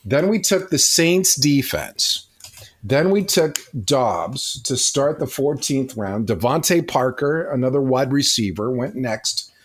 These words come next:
from New England. Then Khalil Herbert, the running back in Chicago, went next. Trevor Lawrence, the quarterback, went fourth in the fourteenth round. We only have one bench spot left.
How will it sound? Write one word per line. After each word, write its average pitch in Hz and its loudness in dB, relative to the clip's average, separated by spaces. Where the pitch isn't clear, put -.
from 131 2
New 120 2
England. 104 -2
Then 113 -2
Khalil 143 0
Herbert, 147 2
the 160 0
running 131 2
back 127 0
in 123 2
Chicago, 151 0
went 95 -4
next. 76 -10
Trevor 180 2
Lawrence, 151 2
the 120 -2
quarterback, 127 -2
went 117 -4
fourth 165 -2
in 139 2
the 131 2
fourteenth 147 0
round. 117 -2
We 151 4
only 202 4
have 160 4
one 156 4
bench 156 4
spot 151 2
left. - -2